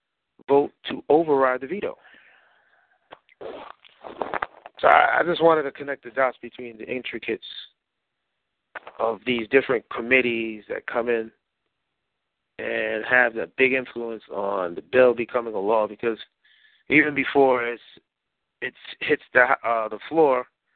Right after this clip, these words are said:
you know, I said earlier, it's been drafted by some, by,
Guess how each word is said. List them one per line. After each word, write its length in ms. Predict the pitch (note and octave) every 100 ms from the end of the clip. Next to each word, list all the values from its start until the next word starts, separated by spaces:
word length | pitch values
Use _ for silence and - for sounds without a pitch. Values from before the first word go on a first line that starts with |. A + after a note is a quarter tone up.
| _ _ _ _ _ _ _ _ _
you 180 | C3 C3+
know, 380 | C3+ B2+ B2 - _ _
I 140 | B2 A#2+
said 120 | D3+ C#3+
earlier, 400 | D3 C3+ B2+ A#2+
it's 180 | B2+ A#2
been 240 | C#3 B2+ -
drafted 580 | C3+ D3 D3 - A#2+
by 180 | A2+ G#2+ G#2 B2+
some, 220 | D3+ C#3 _ _ _ _ _
by, 160 | C3